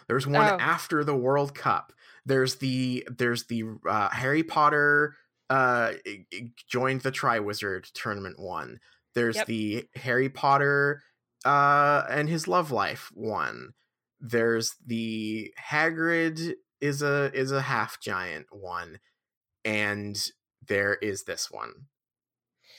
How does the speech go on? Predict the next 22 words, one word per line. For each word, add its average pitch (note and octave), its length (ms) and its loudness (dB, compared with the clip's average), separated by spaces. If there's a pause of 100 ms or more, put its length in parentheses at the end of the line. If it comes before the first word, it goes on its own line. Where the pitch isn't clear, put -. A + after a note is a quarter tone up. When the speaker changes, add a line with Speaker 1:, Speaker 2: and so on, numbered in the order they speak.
(320)
Speaker 2:
That's F4+ 360 0
too C4 140 0
many. G#3 460 -2 (640)
Speaker 1:
Oh, D#4+ 280 6 (200)
and F4+ 320 4
there's D#4+ 200 4
one D4+ 200 2
about D#4+ 300 2
Crouch. - 720 0 (1500)
There's D4 200 2
Speaker 2:
Is - 160 2
there? D#4+ 140 4
Speaker 1:
seven. E3 460 2 (220)
Speaker 2:
Oh, G#4+ 380 8
Speaker 1:
Yeah. D#4 220 6
Speaker 2:
yeah. D#4+ 420 2
Speaker 1:
There's A3+ 180 4
one B3 120 4
about C4+ 200 2
Crouch D#4 360 0
being G3 260 0
missing. A2+ 500 -4